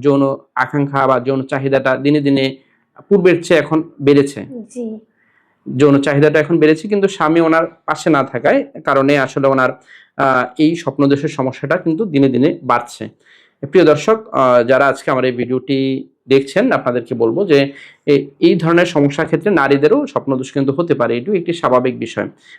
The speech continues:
Speaker 1: যেহেতু দীর্ঘদিন ধরেই ওনার স্বামী আসলে কাছে নেই, সেক্ষেত্রে কিন্তু এই সমস্যাগুলো হতে পারে। প্রিয় দর্শক, এতক্ষণ ধরে শুনছিলেন এই বোনটির কাছ থেকে, তিনি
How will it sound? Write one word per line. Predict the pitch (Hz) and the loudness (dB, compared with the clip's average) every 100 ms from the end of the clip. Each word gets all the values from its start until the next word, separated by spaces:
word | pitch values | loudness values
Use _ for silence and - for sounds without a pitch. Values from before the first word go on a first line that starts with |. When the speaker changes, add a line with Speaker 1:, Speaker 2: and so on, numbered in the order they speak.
| - | -6
Speaker 1:
যেহেতু | 135 147 156 | 0 2 4
দীর্ঘদিন | 143 135 151 170 | 4 4 6 4
ধরেই | 170 233 | 4 4
ওনার | 233 185 | 4 2
স্বামী | 175 160 156 | 0 0 2
আসলে | 151 151 147 147 | 2 2 4 4
কাছে | 143 131 - | 2 -2 -4
নেই, | 131 127 247 | -6 -4 -4
সেক্ষেত্রে | 247 147 143 143 143 | -4 -4 -4 -6 -4
কিন্তু | 131 135 | -6 -2
এই | 185 | -4
সমস্যাগুলো | 139 120 117 123 120 120 | -4 -8 -6 -4 -4 -4
হতে | 143 | -2
পারে। | 139 107 73 _ _ _ _ _ _ - - | -2 -4 -8 _ _ _ _ _ _ -20 2
প্রিয় | 170 | 6
দর্শক, | 147 147 - 240 - _ _ _ | 6 4 4 2 2 _ _ _
এতক্ষণ | 196 220 233 233 | 0 0 2 6
ধরে | 226 220 | 8 8
শুনছিলেন | 226 175 170 - 165 131 - _ _ _ _ | 4 2 2 4 4 4 0 _ _ _ _
এই | 160 | 2
বোনটির | 147 143 151 139 | 4 4 4 4
কাছ | 113 113 | 2 0
থেকে, | - 139 202 285 - - - - - _ _ - | -2 2 4 2 -6 -20 -20 -20 -20 _ _ 4
তিনি | 202 208 208 | 8 8 8